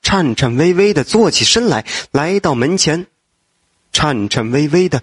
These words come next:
伸出双手，却又迟迟不敢开门。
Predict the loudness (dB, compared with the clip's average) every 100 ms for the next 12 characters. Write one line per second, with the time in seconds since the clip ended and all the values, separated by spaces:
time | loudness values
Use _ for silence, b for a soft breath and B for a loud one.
0 | B B B -2 0 -2 0 0 0 -2
1 | -2 -2 -4 -6 -10 _ _ _ _ _
2 | -4 0 2 2 2 0 0 2 2 0
3 | 0 0 0 0 0 0 -2 -6 -8 -6
4 | -4 -2 -4 -6